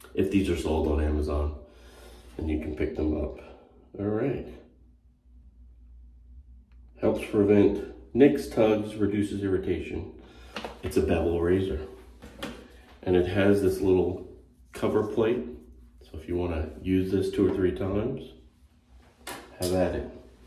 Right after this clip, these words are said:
All right, one more. Steam up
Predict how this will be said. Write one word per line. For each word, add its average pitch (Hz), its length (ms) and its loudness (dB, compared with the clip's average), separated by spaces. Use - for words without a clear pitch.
All 98 80 -2
right, 92 200 2
one 104 180 6
more. 92 400 6
Steam - 640 4
up 107 200 4